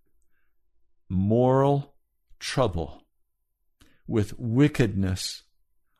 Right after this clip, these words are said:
on every side, flowing forth its vile message from television and radio,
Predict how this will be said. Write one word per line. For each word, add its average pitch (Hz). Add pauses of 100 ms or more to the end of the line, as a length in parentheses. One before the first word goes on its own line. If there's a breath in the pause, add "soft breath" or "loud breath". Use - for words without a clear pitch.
on 107
every 147
side, 113 (680 soft breath)
flowing 151
forth 147
its 143
vile 131
message 127
from 123
television 127
and 123
radio, 120